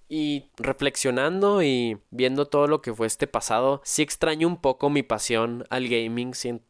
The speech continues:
sí extraño el ser el chico gamer, pero definitivamente de una forma u otra terminó siendo el precedente en lo que serían mis futuros traumas, porque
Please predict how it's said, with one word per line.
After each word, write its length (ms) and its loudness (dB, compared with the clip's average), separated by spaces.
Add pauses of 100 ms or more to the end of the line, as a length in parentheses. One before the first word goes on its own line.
(140)
sí 160 -4
extraño 640 -2
el 160 -4
ser 240 -4
el 240 -8
chico 320 0
gamer, 560 -2
pero 480 -2
definitivamente 1080 0
de 100 4
una 160 0
forma 320 0
u 140 2
otra 340 2
terminó 540 -4
siendo 300 -2
el 100 -2
precedente 840 -4 (140)
en 100 -6
lo 100 -4
que 120 -8
serían 420 0
mis 160 0
futuros 400 -2
traumas, 440 -2
porque 340 -14